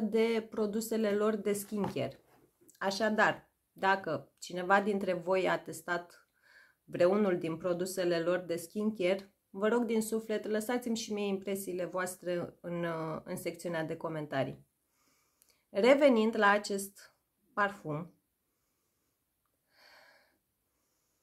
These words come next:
este, într-adevăr, ceea ce am sperat eu să fie. Um, de la Belle Femme, acest, uh,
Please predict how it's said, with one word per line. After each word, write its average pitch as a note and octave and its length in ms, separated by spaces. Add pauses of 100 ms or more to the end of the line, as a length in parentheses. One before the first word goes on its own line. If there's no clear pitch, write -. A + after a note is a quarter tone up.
(840)
este, A3+ 680
într-adevăr, G3+ 760
ceea G#3 220
ce G#3 120
am G3 80
sperat F#3+ 440
eu F3 120
să F3 180
fie. C#3 400 (680)
Um, F#3 640
de F#3+ 160
la F#3+ 600
Belle G#3+ 320
Femme, G#3+ 520 (100)
acest, F3+ 540
uh, F#3 180